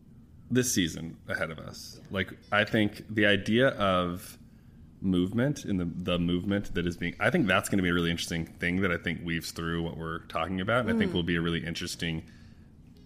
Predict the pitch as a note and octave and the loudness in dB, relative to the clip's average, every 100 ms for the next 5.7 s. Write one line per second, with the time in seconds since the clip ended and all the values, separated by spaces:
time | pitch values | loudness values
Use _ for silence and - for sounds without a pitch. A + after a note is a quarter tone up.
0 | - - G#2 F#2+ F2 - F2+ E2+ E2 E2+ | -20 -6 0 0 0 -2 0 2 2 0
1 | - - - F2+ E2+ E2+ F2+ E2+ E2 E2 | -6 -12 -8 -6 -6 -8 -6 -4 -4 -6
2 | E2 - E2+ - E2 E2+ E2 - F#2 E2+ | -8 -8 -8 -8 -6 -6 -6 0 0 0
3 | - - - - - - - - - - | -4 -18 -20 -20 -20 -20 -20 -20 -20 -20
4 | - - - - A2 A2 A#2+ A2+ F#2+ F#2 | -20 -20 -20 -2 2 6 6 6 4 0
5 | - G2+ F#2 E2 F2+ F#2 - | -4 -2 0 4 4 4 0